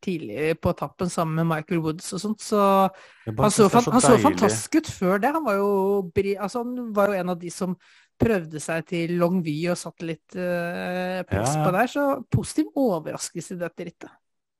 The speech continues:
Speaker 2: Også på den, eh, etappen mot Lausanne, så hadde han jo et, eh, stunt, eh, jeg bare synes han er så god. Han,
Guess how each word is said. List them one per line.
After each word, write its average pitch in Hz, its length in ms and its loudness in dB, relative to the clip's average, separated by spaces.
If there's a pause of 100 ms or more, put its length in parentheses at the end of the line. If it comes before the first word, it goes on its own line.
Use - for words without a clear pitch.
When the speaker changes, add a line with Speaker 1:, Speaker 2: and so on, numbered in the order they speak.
(100)
Speaker 2:
Også 113 280 -6
på 131 100 -4
den, 113 240 -2
eh, 113 220 0
etappen - 260 -10
mot 95 240 -8
Lausanne, 123 540 -4
så 139 180 -4
hadde 110 220 -4
han 107 100 -4
jo 110 220 -2
et, - 160 -12
eh, 107 100 -2
stunt, - 480 -10
eh, 98 640 -6
jeg 127 100 -10
bare 160 160 -6
synes - 280 -6
han 185 180 -6
er - 20 -2
så - 180 -8
god. 123 420 0
Han, 156 120 -6